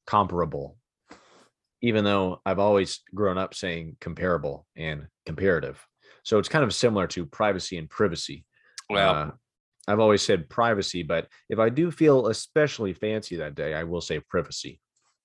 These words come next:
Speaker 2: I'll say it ironically to make fun of the British, which I
Speaker 1: Okay.
Speaker 2: do tend to do.
Speaker 1: But Isaac, what are we talking about today? Whenever
Speaker 2: Well, we're
Speaker 1: so
Speaker 2: talking about privacy.
Speaker 1: Yeah, if, if I
Speaker 2: You
Speaker 1: write
Speaker 2: just
Speaker 1: down,
Speaker 2: said it.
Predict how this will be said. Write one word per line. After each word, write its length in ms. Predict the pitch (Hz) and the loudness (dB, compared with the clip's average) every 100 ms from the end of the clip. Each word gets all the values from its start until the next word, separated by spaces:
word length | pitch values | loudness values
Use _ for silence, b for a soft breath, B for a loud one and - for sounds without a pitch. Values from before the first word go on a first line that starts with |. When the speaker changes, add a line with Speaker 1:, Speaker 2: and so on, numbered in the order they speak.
| _ _ _ _ _ _ - | _ _ _ _ _ _ -2
Speaker 2:
I'll 120 | 117 | -2
say 180 | - 120 | 2 2
it 60 | |
ironically 600 | 104 80 82 78 - - - _ - | 2 2 -2 -4 -10 -20 -20 _ -6
to 60 | |
make 160 | 87 - | -4 -2
fun 200 | - 80 | -2 -4
of 220 | 73 - - | -6 -14 -14
the 80 | 78 | -4
British, 420 | 80 71 - - _ _ _ - | -4 -4 -10 -16 _ _ _ -4
which 180 | 87 | 0
I 100 | 98 87 | 2 0
Speaker 1:
Okay. 80 | 85 | 0
Speaker 2:
do 200 | 92 - | 0 2
tend 260 | - 87 | 0 -2
to 60 | 78 | -4
do. 180 | 76 - _ _ _ _ _ _ - | -8 -10 _ _ _ _ _ _ 0
Speaker 1:
But 240 | 123 - _ _ _ _ - | 0 0 _ _ _ _ 0
Isaac, 280 | 127 127 - | 2 2 -2
what 580 | 107 - 127 117 175 | -6 -8 -2 2 4
are 180 | 135 117 | 4 2
we 280 | 107 117 117 | 2 2 0
talking 420 | - 104 95 95 | 0 -2 0 -6
about 240 | 82 82 - | -4 -8 -6
today? 400 | 80 78 69 - - | -2 -2 -4 -12 -4
Whenever 320 | 107 123 131 | 2 4 6
Speaker 2:
Well, 80 | 139 | 8
we're 80 | 110 | 8
Speaker 1:
so 100 | - | 6
Speaker 2:
talking 240 | 107 104 | 4 4
about 220 | 98 98 92 | 2 2 4
privacy. 480 | 120 208 110 82 - | 2 2 -2 -10 -2
Speaker 1:
Yeah, 160 | 139 101 | 2 4
if, 220 | 92 101 | 2 0
if 120 | 120 123 | 0 4
I 160 | 147 | 6
Speaker 2:
You 80 | 151 | 6
Speaker 1:
write 220 | 127 123 | 4 4
Speaker 2:
just 160 | 113 98 | 4 4
Speaker 1:
down, 160 | 170 | 2
Speaker 2:
said 0 | |
it. 120 | 143 | 0